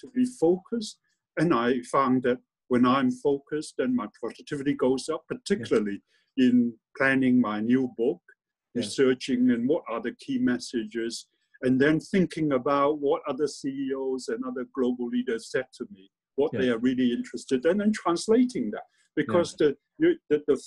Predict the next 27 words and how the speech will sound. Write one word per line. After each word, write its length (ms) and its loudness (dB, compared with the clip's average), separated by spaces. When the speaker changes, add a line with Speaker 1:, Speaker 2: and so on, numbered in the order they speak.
Speaker 1:
thought 220 4
process 540 -2
is, 180 -14
is, 360 2
is 160 -2
an 100 0
algorithm. 560 -4
You 120 -2
know, 160 -2
you 160 0
have 220 -10
to, 100 -6
to 260 4
absorb, 720 2
then 180 0
you 80 2
have 140 -6
to 80 -12
digest 760 -6
Speaker 2:
Yes. 80 -6
Speaker 1:
internally, 800 0
and 160 -2
over 280 2
time, 420 -6
the 80 -8
subconscious 800 -10
mind 400 -4